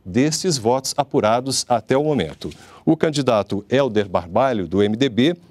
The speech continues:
é formado em administração, é pós-graduado em gestão pública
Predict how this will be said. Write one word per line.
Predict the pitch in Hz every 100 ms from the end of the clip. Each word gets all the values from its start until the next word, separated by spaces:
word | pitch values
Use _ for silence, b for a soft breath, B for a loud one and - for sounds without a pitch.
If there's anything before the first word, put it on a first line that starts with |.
| -
é | 107
formado | 120 98 110 101
em | 92 90
administração, | 120 131 120 107 - 95 85 - 143 160 156 b -
é |
pós-graduado | 107 135 139 131 123 104 104 98
em | 92
gestão | 98 - 147 147
pública | - 165 170 165 160